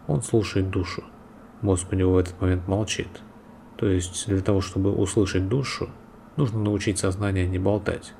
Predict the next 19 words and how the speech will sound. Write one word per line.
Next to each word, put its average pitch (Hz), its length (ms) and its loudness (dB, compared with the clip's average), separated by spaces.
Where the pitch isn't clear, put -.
Во 113 120 2
время 104 240 2
моего 101 280 4
почти 95 380 0
годичного 98 540 2
пребывания 98 500 0
в 98 60 -8
тайге 127 320 2
говорить 107 400 2
мне 101 160 0
было 101 180 2
не 95 180 0
с 85 120 -6
кем. 90 200 -10
Меня 98 220 2
это 90 140 0
особо 98 280 2
не 98 80 2
напрягало, 107 800 2